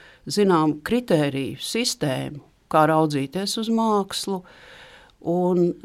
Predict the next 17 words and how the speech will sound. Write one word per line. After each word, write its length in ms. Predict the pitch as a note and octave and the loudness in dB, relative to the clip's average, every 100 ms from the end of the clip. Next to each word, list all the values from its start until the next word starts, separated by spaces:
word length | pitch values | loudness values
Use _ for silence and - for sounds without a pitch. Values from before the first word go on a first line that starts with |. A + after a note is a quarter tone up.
| - - | -10 -2
vēl, 420 | D#3 - F#3 G3+ | 2 4 4 2
es 100 | - | 2
domāju, 460 | G#3 G#3+ G3 G3 F#3+ | 2 4 4 4 2
viņš 220 | F3+ G3+ | 0 -4
ir 80 | F#3+ | -2
veidojis 520 | G3 G#3 G3+ G3 G3 | -2 0 0 -2 -2
arī 200 | G#3 F#3 F#3 | 0 0 0
tādu, 440 | F#3+ F3+ F3 E3+ - | 0 2 2 0 2
nu, 120 | F3 G3 | 4 6
līmeņa 520 | A3+ B3 A#3+ D#3+ E3 | 6 8 10 8 8
latiņu, 680 | F#3+ B3 - E3+ D3 C3+ C3+ _ _ _ _ _ | 6 4 2 2 4 2 -2 _ _ _ _ _
ko 140 | - G#3+ | 0 4
nozīmē 400 | A#3 G#3 F3+ F#3+ G#3+ | 4 4 4 6 8
interesanti 880 | B3 C4 E3 C#3 - C3+ B2 - - - D3+ | 6 6 2 -2 -2 -4 -4 -10 -16 -8 0
rakstīt 540 | D#3 D3+ - C3 B2 | 0 0 -8 -8 -8
par 140 | C#3+ C3 | -8 -6
mākslu. 640 | C#3 B2+ B2 - - A2+ | -4 -4 -6 -10 -10 -10